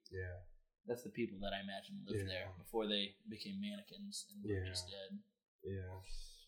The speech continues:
Speaker 2: Okay.
Speaker 1: So you're gonna buy a house?
Speaker 2: Yes. Uh, hopefully. Um, so my plan is,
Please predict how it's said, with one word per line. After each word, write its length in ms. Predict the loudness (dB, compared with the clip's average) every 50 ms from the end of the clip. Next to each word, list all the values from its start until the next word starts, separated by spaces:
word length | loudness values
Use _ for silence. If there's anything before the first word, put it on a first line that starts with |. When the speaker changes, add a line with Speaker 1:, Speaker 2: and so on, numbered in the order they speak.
| -20 _ _ _ _ _ _ _ _ _ _ 4 6 6
Speaker 2:
Okay. 280 | 10 12 12 12 12 10 2 -6 _ _ _ _ _ _ _ -20 -20 _ _
Speaker 1:
So 160 | -2 2 4 6
you're 80 | 6 8
gonna 120 | 8 10
buy 140 | 10 10 10
a 20 | 8
house? 760 | 6 8 10 12 12 12 12 12 12 12 12 12 8 6 4 0 -4 -8 _ _ _ 4
Speaker 2:
Yes. 760 | 12 12 12 12 12 12 12 12 12 12 12 12 10 8 4 -2 -16 -20 -2 12 12
Uh, 760 | 12 12 12 12 12 12 12 12 12 12 12 12 12 12 12
hopefully. 560 | 12 12 12 12 12 12 4 2 2 2 0 -4 -10 _ _ _ _ 12
Um, 640 | 12 12 12 12 12 12 12 12 10 8 6 2 -8 -14 _ _ _ _ _ _ _ _ _ _ _ _ _ _ _ _ _ _ _ -18 -18 -18 -8 _ 4 8
so 160 | 12 12 12
my 140 | 12 12 12
plan 420 | 12 10 8 10 10 12 12 12
is, 680 | 12 12 12 12 12 12 8 6 6 6 4 4 2